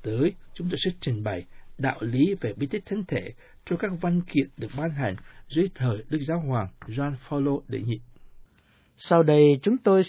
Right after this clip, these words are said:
Speaker 2: xin lược thuật những tin chính đã loan. Seoul, hội Nghị Giáo dân Công giáo Á Châu bày tỏ lòng ngưỡng mộ đối với các tín hữu Công giáo can đảm làm chứng tá đức tin trong những xã hội Á Châu vắng bóng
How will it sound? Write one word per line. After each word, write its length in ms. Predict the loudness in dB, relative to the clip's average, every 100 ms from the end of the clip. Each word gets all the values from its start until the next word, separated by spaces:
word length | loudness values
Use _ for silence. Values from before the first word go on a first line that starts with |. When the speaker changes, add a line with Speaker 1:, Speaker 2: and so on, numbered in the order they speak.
| 6
Speaker 2:
xin 160 | 6
lược 220 | 6 4
thuật 180 | 2 0
những 260 | 0 0 0 4
tin 240 | 4 4 2
chính 260 | 2 4
đã 120 | 4
loan. 380 | 4 4 4 2 -2 _ _ _ _ _
Seoul, 560 | 0 6 8 8 8 6 0 _ _
hội 160 | 6 8
Nghị 180 | 6 4
Giáo 180 | 4 6
dân 240 | 4 4
Công 240 | 4 2
giáo 220 | 4 4 4
Á 160 | 2 2
Châu 420 | 4 6 6 2 0
bày 240 | 2 2 2
tỏ 200 | 2 2
lòng 320 | 2 2 2 2
ngưỡng 300 | 2 4 4
mộ 300 | 4 2 -4
đối 240 | -2 0 2
với 120 | 0
các 140 | 0 -6 0
tín 160 | 2
hữu 180 | 2 0 0
Công 200 | -2 0
giáo 360 | 2 2 2 -2 -12 _ _
can 240 | 2 4
đảm 360 | 4 4 0 -2
làm 300 | 2 2 2
chứng 260 | -2 -4 0
tá 120 | 2 2
đức 100 | 2 2
tin 300 | 2 4 2 -4 _ _
trong 180 | 0 2
những 120 | 2 0
xã 280 | 0 2
hội 300 | 4 4 2 0
Á 140 | -4 -4
Châu 280 | 0 2 4
vắng 300 | 2 2 2
bóng 280 | 2 2